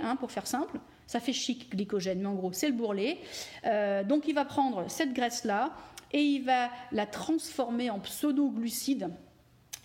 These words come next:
ce qui va lui permettre de fonctionner. C'est plutôt rassurant pour nos ancêtres, hein, parce que dites donc, comment ils faisaient nos ancêtres jusqu'en mille huit cents, quand on consommait pas de sucre, ils pouvaient pas penser ?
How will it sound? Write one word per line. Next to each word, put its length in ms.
ce 80
qui 100
va 80
lui 80
permettre 500
de 100
fonctionner. 500
C'est 160
plutôt 280
rassurant 440
pour 140
nos 180
ancêtres, 360
hein, 100
parce 140
que 80
dites 220
donc, 300
comment 220
ils 140
faisaient 140
nos 140
ancêtres 340
jusqu'en 280
mille 220
huit 100
cents, 220
quand 200
on 60
consommait 400
pas 140
de 60
sucre, 300
ils 60
pouvaient 120
pas 120
penser ? 340